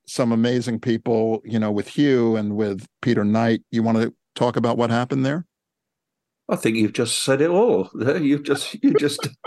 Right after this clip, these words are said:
Speaker 2: <laughs> you just done it, Pete. That's exactly right, what you said. Yeah. Hugh Mendel was, um, was such a lovely man. Uh, Decca was run by really elegant elderly gentlemen,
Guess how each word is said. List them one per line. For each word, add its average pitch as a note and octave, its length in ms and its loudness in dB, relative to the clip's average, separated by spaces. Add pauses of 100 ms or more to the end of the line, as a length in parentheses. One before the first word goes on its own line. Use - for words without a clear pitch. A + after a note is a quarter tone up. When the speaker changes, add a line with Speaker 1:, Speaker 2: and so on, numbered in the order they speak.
Speaker 2:
<laughs> - 300 -4
you A#3 80 2
just - 300 0
done B3+ 200 4
it, - 180 -2
Pete. G#2 340 0 (680)
That's - 180 2
exactly E3 420 2
right, F3 280 4
what A2 200 2
you A#2 140 0
said. A#2 480 2
Yeah. C3+ 300 0 (400)
Hugh F3 240 2
Mendel D3+ 520 2
was, G#2 280 0
um, G#2 420 0 (720)
was C3 160 -6
such D3+ 260 -2
a D3 60 4
lovely A2+ 340 0
man. F#2 320 0
Uh, B2 200 -2
Decca E3+ 360 0
was B2 200 -2
run B2 280 0
by G#2 280 2 (520)
really D#3+ 640 2
elegant B2 720 0 (560)
elderly A2+ 400 2
gentlemen, D#2+ 720 -2